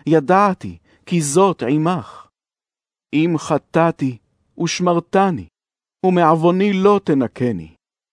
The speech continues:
אם רשעתי, עללי לי, וצדקתי, לא אשא ראשי. שבע קלון וראה עוניי. ויגעה, כשחל תצודני,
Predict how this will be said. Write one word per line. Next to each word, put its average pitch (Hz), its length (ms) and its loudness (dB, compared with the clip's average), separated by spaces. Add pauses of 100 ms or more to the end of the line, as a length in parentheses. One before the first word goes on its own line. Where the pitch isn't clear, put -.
(400)
אם 175 260 0
רשעתי, 156 800 -2 (400)
עללי 147 600 0
לי, 139 400 -2 (600)
וצדקתי, 139 960 -2 (520)
לא 175 420 2 (160)
אשא 151 580 0
ראשי. 135 500 -4 (600)
שבע 165 440 -2 (100)
קלון 156 720 2 (120)
וראה 127 540 0
עוניי. 104 640 -4 (760)
ויגעה, 160 760 0 (720)
כשחל 190 720 0
תצודני, 107 840 -4